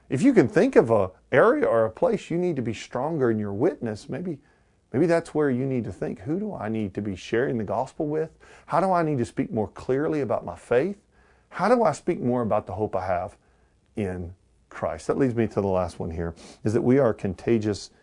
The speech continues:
in our passion. People are talking about this kind of passion. Look at verse nine.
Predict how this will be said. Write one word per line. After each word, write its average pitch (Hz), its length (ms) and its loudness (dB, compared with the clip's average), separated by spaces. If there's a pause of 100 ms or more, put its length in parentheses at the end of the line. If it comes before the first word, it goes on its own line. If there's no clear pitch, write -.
(320)
in 92 320 -4 (160)
our 85 380 -4 (520)
passion. - 600 -6 (1400)
People 143 420 4
are 120 80 2
talking 92 800 0 (720)
about 90 600 0 (400)
this 101 200 -4
kind 85 380 -8
of - 180 -18
passion. 85 500 -12
Look 131 160 -4
at 135 80 -8
verse 101 380 -2 (320)
nine. 78 360 -4